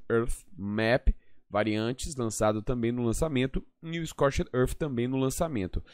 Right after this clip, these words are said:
Aberration, Extinction, Genesis Parte um e Genesis Parte dois, todos os mapas criados pela comunidade também devem ser lançados ao longo do tempo em dois mil e vinte e quatro,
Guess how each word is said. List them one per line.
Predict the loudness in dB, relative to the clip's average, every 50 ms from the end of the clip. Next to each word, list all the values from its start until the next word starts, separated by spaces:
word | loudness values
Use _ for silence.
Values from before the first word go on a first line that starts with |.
| -20 -20 _
Aberration, | -4 -4 -2 0 0 2 4 4 4 4 4 2 -2 -4 -6 -6 -10 -16 -20 -10 -10
Extinction, | -10 -8 -8 -10 -12 -8 -6 -6 -4 -4 -6 -8 -6 -6 -6 -6 -8 -10
Genesis | -10 -2 0 0 0 0 0 -2 -2 -2 -4
Parte | 0 2 2 2 2 0 -6 -8 -8 -10 -4 0
um | 2 2 2 2 0 -2
e | -2 -2
Genesis | 0 0 0 -2 -2 -2 -2 4
Parte | 6 6 6 6 6 6
dois, | 6 6 4 4 0 -2 -4 -4 -6 -8 -10 -12 -6 -2
todos | 0 0 0 0 -4 -6 -6
os | -6 -6 -4
mapas | -2 -2 0 0 2 4 4 4 4 2
criados | 2 2 2 4 4 2 2 -2 -6
pela | -4 -2 0 0
comunidade | -2 -2 -4 -4 -4 -4 -2 -2 -2 -2 -2 -2
também | -2 -2 -2 -4 -2
devem | -2 -2 0 0 -2 -2
ser | 0 0 0
lançados | 0 -2 -2 0 0 -2 0 0 0
ao | 0 2
longo | 2 2 0 0 0
do | -2 -2 -2
tempo | 0 0 0 4 4 2 2 2
em | -2 -6 -6 -4
dois | -6 -6 -6 -4
mil | -6 -6
e | -6
vinte | -6 -8 -8
e | -6
quatro, | -2 2 2 2 2 2 -2 -8 -8